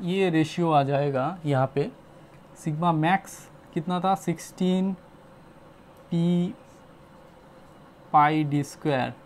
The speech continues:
divided by four P, इसको ऊपर में जाएगा तो फ़ोर पी आ जाएगा, फ़ोर पी पाई डी स्क्वायर। ठीक है, पाई डी स्क्वायर, पाई डी स्क्वायर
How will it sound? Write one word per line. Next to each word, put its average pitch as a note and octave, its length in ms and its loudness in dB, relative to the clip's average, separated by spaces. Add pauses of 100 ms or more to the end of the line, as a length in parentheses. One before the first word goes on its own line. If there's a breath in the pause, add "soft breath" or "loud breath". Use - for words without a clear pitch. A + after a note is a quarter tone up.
(140)
divided C#3+ 540 -2
by C3 160 -4 (1800)
four F#3 340 4 (140)
P, C3+ 140 0 (1200)
इसको - 200 -2 (100)
ऊपर E3 260 0
में F3 140 0
जाएगा F3 240 6
तो F3 100 0
फ़ोर F3 280 0
पी F3+ 180 0
आ D3+ 100 2
जाएगा, C#3+ 240 0
फ़ोर E3 340 -4 (160)
पी F#3 180 -2 (120)
पाई D3 440 0
डी C3 200 -4
स्क्वायर। - 380 -14 (760)
ठीक E3 100 -4
है, F3 160 -4 (320 loud breath)
पाई D3+ 160 4
डी D#3+ 100 2
स्क्वायर, E3+ 260 -2
पाई D#3 220 -2
डी D#3 100 -2
स्क्वायर E3 360 -6